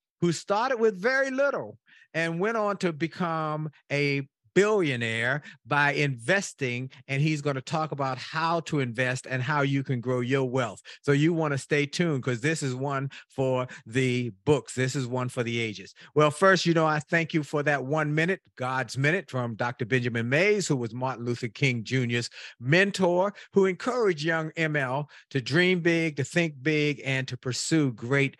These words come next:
achievements and to make a difference in the world.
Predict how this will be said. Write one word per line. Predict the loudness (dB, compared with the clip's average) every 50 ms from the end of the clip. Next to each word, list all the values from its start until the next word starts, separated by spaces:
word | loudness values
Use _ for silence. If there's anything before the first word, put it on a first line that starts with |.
| -16 -6
achievements | -6 -4 -2 0 2 4 4 4 2 0 -2 -4 -4 -2
and | -2 0 0 0
to | -2
make | 0 0 0 0 0 -2
a | -2
difference | 0 0 -2 0 -2 -6 -6 -4 -4
in | -4 -4
the | -2
world. | -2 -2 -4 -4 -4 -8 -12